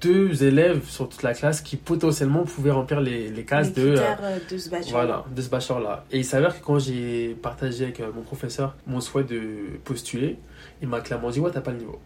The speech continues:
Speaker 2: Mm.
Speaker 1: Alors que, tu vois, euh, par rapport à la classe, ouais, c'était dans le top trois de la classe.
Speaker 2: Ok, donc c'était basé sur rien, en fait.
Speaker 1: C'était basé sur rien, c'est pas les notes, tu vois, qui suivaient pas. C'est vraiment genre, euh, c'était gratuit. C'était gratuit, je me suis dit, « Mais je comprends, enfin, j'étais en mode, je comprends pas, enfin,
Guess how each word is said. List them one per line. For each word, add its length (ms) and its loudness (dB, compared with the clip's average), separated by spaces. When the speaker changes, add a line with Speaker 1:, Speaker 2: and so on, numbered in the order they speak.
Speaker 2:
Mm. 20 -10
Speaker 1:
Alors 300 6
que, 280 2
tu 240 -8
vois, 240 2
euh, 520 -2
par 120 -2
rapport 280 0
à 40 2
la 120 0
classe, 280 -4
ouais, 80 0
c'était 140 -4
dans 80 -2
le 40 -8
top 180 2
trois 180 -6
de 60 -8
la 80 -6
classe. 380 -14
Speaker 2:
Ok, 240 -6
donc 160 -8
c'était 140 -4
basé 280 0
sur 240 -6
rien, 200 -2
en 100 -8
fait. 160 -16
Speaker 1:
C'était 160 -2
basé 160 6
sur 100 2
rien, 100 6
c'est 120 0
pas 80 6
les 140 6
notes, 200 4
tu 80 -12
vois, 100 4
qui 120 -4
suivaient 220 0
pas. 140 2
C'est 140 -2
vraiment 280 2
genre, 220 2
euh, 160 0
c'était 200 0
gratuit. 360 -2
C'était 220 2
gratuit, 320 4
je 40 0
me 60 -6
suis 160 -4
dit, « 160 -6
Mais 60 -6
je 100 -10
comprends, 220 -12
enfin, 180 -8
j'étais 280 -10
en 80 -4
mode, 340 -2
je 80 -8
comprends 220 -10
pas, 120 0
enfin, 400 -4